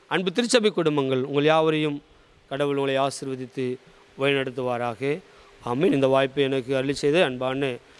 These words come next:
நம்முடைய திருச்சபை போதகரையா அவர்களுக்கும் திருச்சபை குடும்பங்களுக்கும் பாஸ்டேட் கமிட்டி குழுவுக்கும் நான் நன்றி நான் தெரிவித்துக் கொள்கிறேன். கர்த்தர் உங்கள் யாவரையும்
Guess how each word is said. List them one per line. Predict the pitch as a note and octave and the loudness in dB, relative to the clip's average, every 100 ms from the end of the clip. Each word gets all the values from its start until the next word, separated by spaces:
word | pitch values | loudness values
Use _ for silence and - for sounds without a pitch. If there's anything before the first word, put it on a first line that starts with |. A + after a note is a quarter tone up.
| - - | -20 -12
நம்முடைய | B2+ B2+ C3 B2+ A2+ | -8 -2 0 0 -2
திருச்சபை | C#3 C3 C#3+ C3 B2 A2 - - - - - - - - - - - - - | -4 -2 0 2 0 -2 -14 -20 -20 -20 -20 -20 -20 -20 -20 -20 -20 -12 2
போதகரையா | C#3+ C#3 C#3 C#3 | 4 6 4 4
அவர்களுக்கும் | C3+ C3+ C3 C3+ C3+ - G#3+ D4 - - - - - - - - - - - | 2 0 -2 -2 -2 -2 -2 -4 -14 -20 -20 -20 -20 -20 -20 -20 -20 -18 -4
திருச்சபை | D#3+ F3+ G3+ F#3+ | 0 2 4 4
குடும்பங்களுக்கும் | A#3 A#3+ G3 D#3 C3 C#3 C3 C3 - - - - - - - - - - - - - - | 4 6 6 4 0 -2 -6 -8 -18 -20 -20 -20 -20 -20 -20 -20 -20 -20 -20 -20 -12 0
பாஸ்டேட் | D3+ C#3+ D3+ - | 0 2 -2 0
கமிட்டி | C#3 C#3 B2+ B2+ A#2 - | -2 -2 -2 -4 -4 0
குழுவுக்கும் | D3 C#3+ B2+ C#3+ B2+ A2+ - | 2 2 2 0 -2 -4 -8
நான் | C3 B2 | -4 0
நன்றி | B2+ C3 | 2 2
நான் | B2+ A#2+ - | 2 0 2
தெரிவித்துக் | C#3+ C#3+ C3+ | 2 2 2
கொள்கிறேன். | D3+ D#3 E3 F#3 - - - - - | 4 6 4 2 -6 -20 -20 -20 -6
கர்த்தர் | B2+ A#2+ C3 | -4 0 0
உங்கள் | C3 C3 | 0 2
யாவரையும் | C3 C3 C3 B2+ B2+ | 2 2 2 0 -2